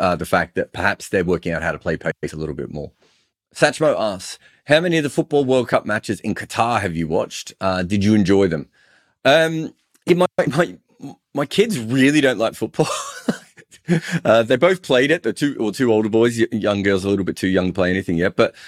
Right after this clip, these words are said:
uh, two older boys both played it, don't like football. Um, the, you know, the game that I'm ready to sit down and watch and doesn't clash with any cricket is quite, uh, you know, is usually in the evening when they wanna watch T V. We watched a few, I've watched m-,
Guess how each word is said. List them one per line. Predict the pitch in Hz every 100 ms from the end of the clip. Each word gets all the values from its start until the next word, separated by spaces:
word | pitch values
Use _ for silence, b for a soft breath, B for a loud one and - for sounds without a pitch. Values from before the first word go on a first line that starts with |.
| B -
uh, | 117
two | 117 160
older | 151
boys | 135 135 117
both | 113
played | - 104 104
it, | -
don't | 107
like | 98
football. | - 98 98 95 90 b b _ _
Um, | 107 101 92 - -
the, | 107 107 110 - _ _ _ -
you | 95 - 123
know, | 110
the | 104
game | 110 135 131
that | 123
I'm | 120 120 127
ready | 117 117
to | 110 104
sit | 120 -
down | 107 104
and |
watch | 101 107 104
and |
doesn't | 95 107 104
clash | 104 -
with | 101
any | 98 90
cricket | 95 90 85 -
is | 90 85
quite, | - 92 87 -
uh, | 98 87
you | 80 90
know, | 82 85 -
is | 92 85 95
usually | 101 92 92
in | 90
the |
evening | 90 95 85 85
when | 85
they | 85 92
wanna | 87 82
watch | 85 -
T | 87
V. | 76 85 82 B B B B _ _ _ _ 139
We | 160
watched | 151 139 160 -
a | 135
few, | -
I've | 120
watched | 135 - - -
m-, | 101 95